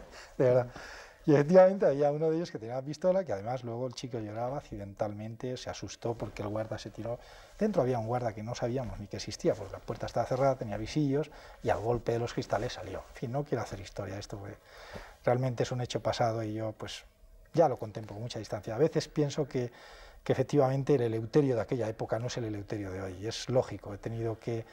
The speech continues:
morir muchas veces para, para ser ahora como soy. <laughs> Es un, una especie de,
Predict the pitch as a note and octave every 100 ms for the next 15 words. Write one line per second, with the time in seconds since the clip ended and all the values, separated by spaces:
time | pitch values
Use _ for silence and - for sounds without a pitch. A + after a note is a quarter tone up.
0 | - B2+ C3 D3+ C#3 C3 C3+ A#2+ C3 C#3
1 | - A2 G#2+ G#2+ A#2 G#2+ G2+ - C3+ A#2+
2 | B2+ - F2+ F#2 G#2+ G#2 G#3 - - -
3 | - - C3+ - B2 C#3 C#3 C3 - C3+
4 | C3+ C3 B2